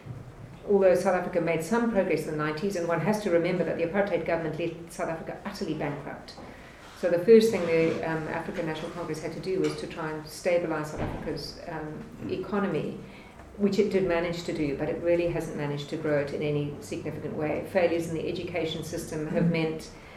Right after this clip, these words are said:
that, um, a skilled, um, a skilled, uh, group of people to enter into the economy is, is just not there. And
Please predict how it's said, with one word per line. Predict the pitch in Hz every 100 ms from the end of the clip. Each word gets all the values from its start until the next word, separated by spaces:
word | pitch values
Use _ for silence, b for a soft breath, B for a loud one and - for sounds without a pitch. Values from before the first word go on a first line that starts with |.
| B -
that, | 160 143 - - - -
um, | 165 151 147 147 147 - - - -
a |
skilled, | - - 202 185 185 - - - -
um, | 160 151 147 147 147 147
a | 170
skilled, | - 180 165 156 156 - - - -
uh, | 147 147 -
group | 185 -
of | -
people | 170 160
to | 160 151
enter | 165 180
into | 180 -
the | 147
economy | 165 165 160 147
is, | - - -
is | 165
just | 156 151
not | 147 135
there. | 156 139 - - B B B B -
And | 190 170 160